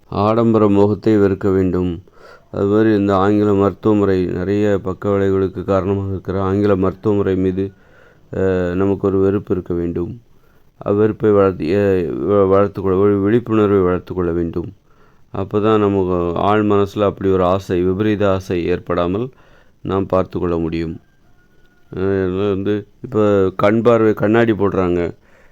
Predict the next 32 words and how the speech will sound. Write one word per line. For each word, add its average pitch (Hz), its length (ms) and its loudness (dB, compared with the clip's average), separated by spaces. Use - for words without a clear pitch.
அந்த 104 260 -2
கண் 113 260 0
பார்வை 113 300 4
குறைபாட்டு 104 500 0
கண்ணாடி 104 320 2
போடுறோம். 90 280 -2
கண்ணாடி 120 360 2
போடுறதுக்காகவே 110 760 2
கண் 110 240 0
பார்வை 113 320 2
குறைபாட்டை 101 480 0
நேசிக்கிறவங்க 98 600 0
இருக்காங்க. 85 360 -6
இந்த 98 120 -6
கண் 110 240 2
பார்வை 117 260 4
குறைஞ்சு 107 360 0
போனதுனால 104 460 2
தான் 117 100 0
நம்ம 113 140 2
இந்த 101 120 2
கண்ணாடி 104 400 2
போடுறோம். 92 540 -2
கண்ணாடி 113 340 0
போடுறதுனால, 101 600 2
அ, 104 160 0
ஸ்டைலா 104 440 2
இருக்கு, 90 420 0
அழகா 101 280 2
இருக்கு 92 380 -2
அப்படின்னு 101 400 0
நினைச்சு 127 420 -2